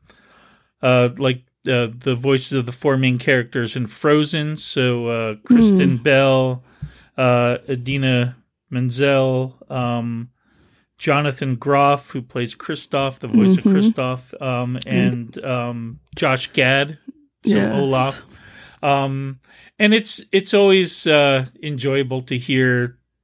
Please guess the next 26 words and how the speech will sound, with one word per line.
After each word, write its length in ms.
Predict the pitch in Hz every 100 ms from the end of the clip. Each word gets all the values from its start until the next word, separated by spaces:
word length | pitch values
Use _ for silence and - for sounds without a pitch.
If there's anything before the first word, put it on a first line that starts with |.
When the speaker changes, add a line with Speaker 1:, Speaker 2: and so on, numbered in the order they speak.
| _
Speaker 1:
you 120 | - 180
know, 140 | 135
they 160 | 120 127
do 200 | 131 123
a 40 |
little 160 | 117 123
sizzle 440 | - 165 139 135
reel 300 | 127 135 131
of 140 | 117 107
the, 240 | 113 - _ -
of 300 | 131 123 131
what 240 | 123 135
they've 240 | - 120 127
done, 300 | 143 135 127
and 180 | 120
then 420 | 113 117 113 110 107 _ _
they 120 | 123
get 280 | 120 113 -
to 60 | 113
give 300 | 113 120 110
their 380 | 113 107 107 - -
acceptance 640 | - - 143 - 131 127
speech. 520 | - 135 120 107 -
And 200 | 117 113 - - - - - -
it's 220 | 240 247
always, 400 | 220 190 233